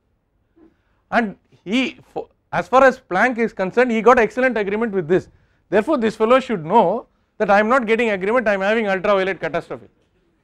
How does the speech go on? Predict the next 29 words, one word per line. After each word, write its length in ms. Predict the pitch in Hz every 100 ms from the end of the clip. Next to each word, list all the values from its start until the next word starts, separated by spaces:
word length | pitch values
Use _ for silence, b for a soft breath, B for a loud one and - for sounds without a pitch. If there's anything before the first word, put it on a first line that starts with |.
| _ _ _ _ _ _ _ _ _ _ -
because 480 | 170 214 269 349 _ _ _ 151
the 160 | 170
editors 400 | 170 220 233 240
were 160 | 196 175
very 200 | 185 214
close 240 | 196 202
to 100 | 208
these 180 | 175 175
two 120 | 175
guys. 180 | 156 123 _ _ _ _ _ _ _ _ _ _ _ _ _ 226 _ 170 _ _ _ _ _ _ _ _ -
So 160 | 220
they 180 | 185 185
just 240 | 170 254
allowed 340 | 160 165 202 180
these 160 | 175
papers. 340 | - 147 143 151
So 160 | 220
you 180 | 196 190
can 160 | 190 180
see 180 | 247 262
that 260 | 208 202 _ _ _ _ _ _
this 240 | - 175 175
is 140 | - -
the 140 | 135
troubled 540 | - 185 220 294 262 196
birth 280 | 214 240 226
of 160 | 202
quantum 320 | 185 190 196
mechanics, 460 | 185 180 175 165 113